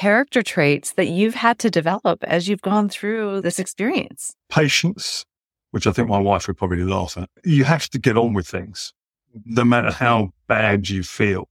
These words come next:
Speaker 2: You've just gotta say, "I, I can lie here and just feel really bad, but nothing's gonna happen. But I might as well just get up. It's not gonna kill me. I've already gone through that."
Speaker 1: Mm.
Speaker 2: But it's really not. And just get on and live a, as n-, normal a life as you can. You'll always have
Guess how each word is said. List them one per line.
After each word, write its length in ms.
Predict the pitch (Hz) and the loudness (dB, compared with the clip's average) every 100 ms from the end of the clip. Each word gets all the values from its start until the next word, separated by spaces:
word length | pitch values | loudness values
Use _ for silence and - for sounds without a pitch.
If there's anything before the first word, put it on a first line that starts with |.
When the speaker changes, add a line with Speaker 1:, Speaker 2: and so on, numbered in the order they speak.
| _ | _
Speaker 2:
You've 200 | 107 92 | -6 -4
just 280 | - 107 - | -2 -4 -2
gotta 180 | 98 92 | -2 -2
say, 300 | - 92 98 | -2 -4 -4
"I, 140 | 101 - - | -8 -10 -6
I 100 | 139 | -4
can 200 | - 120 | 2 4
lie 220 | 127 127 | 6 4
here 260 | 113 117 107 | 4 2 2
and 120 | 95 | 0
just 160 | 95 - | -2 -4
feel 220 | - 117 | 0 2
really 320 | 107 123 107 | 4 2 2
bad, 440 | 87 98 98 98 - _ _ _ - | 0 -4 -4 -8 -10 _ _ _ -2
but 180 | 107 - | -2 0
nothing's 400 | 127 110 - 95 | 0 0 0 -2
gonna 160 | 98 90 | -2 0
happen. 420 | 98 - 95 98 - | 0 -2 -12 -12 -8
But 60 | 107 | -2
I 40 | 101 | 2
might 200 | 110 104 | 2 2
as 80 | 95 | 0
well 60 | 95 | 0
just 120 | 92 | -2
get 180 | - 104 | 2 2
up. 280 | 98 95 - _ - | 2 0 -8 _ -8
It's 140 | 101 | 0
not 120 | 131 | 0
gonna 160 | 123 90 - | 2 -2 2
kill 140 | 104 90 85 | 0 0 -4
me. 120 | 101 - | -8 -6
I've 120 | 92 | -2
already 160 | 95 90 | 0 2
gone 180 | 101 | 0
through 180 | 87 90 | 0 -2
that." 260 | 90 87 - | -4 -4 -4
Speaker 1:
Mm. 100 | 190 | 0
Speaker 2:
But 240 | 135 - _ _ 143 | 0 -2 _ _ -2
it's 220 | 127 - | 0 4
really 260 | 127 110 | 4 4
not. 320 | 113 131 92 - | 4 2 2 -4
And 260 | 110 107 98 | -2 -2 0
just 260 | 131 - - _ _ _ _ _ - | -4 -4 -12 _ _ _ _ _ 0
get 180 | 120 | 2
on 300 | 123 123 123 | 4 4 4
and 180 | 113 110 | 4 2
live 220 | 110 107 | 2 0
a, 100 | 107 98 - | -2 -6 -8
as 140 | 92 | -2
n-, 320 | 104 107 110 104 | 0 0 -2 0
normal 500 | 113 120 123 117 107 | 2 4 4 4 2
a 40 | |
life 420 | 104 107 107 95 | 2 2 2 0
as 140 | 92 90 | -2 -2
you 80 | 87 | -4
can. 380 | - 104 98 - _ - | -2 -2 -2 -8 _ -8
You'll 300 | 135 143 135 | 0 4 4
always 360 | 135 127 110 | 4 4 2
have 340 | - 117 113 | -2 -2 -2